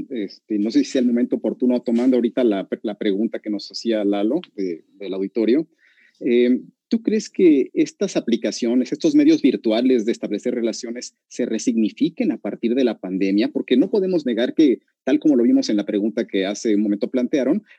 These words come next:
pues tienen un halo de obscuro, un halo de prohibido, un halo de algo negativo.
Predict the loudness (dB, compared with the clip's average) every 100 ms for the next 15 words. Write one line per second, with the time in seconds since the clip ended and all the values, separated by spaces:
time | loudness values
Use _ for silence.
0 | -8 -6 -2 0 2 2 4 4 4 0
1 | -2 -2 2 4 4 4 4 2 0 0
2 | 0 0 2 2 4 2 2 0 2 0
3 | -4 -8 -2 -2 -2